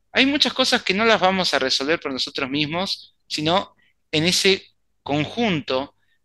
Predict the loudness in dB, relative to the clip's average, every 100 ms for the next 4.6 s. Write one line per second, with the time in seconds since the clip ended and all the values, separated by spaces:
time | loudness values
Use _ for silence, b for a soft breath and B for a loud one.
0 | -6 2 4 4 2 -2 -4 -2 0 2
1 | 2 0 -4 -4 -6 -2 0 2 0 0
2 | -4 -8 -8 -8 -8 _ _ _ _ _
3 | -18 -12 -4 0 0 2 2 4 2 2
4 | 2 4 2 0 -10 -20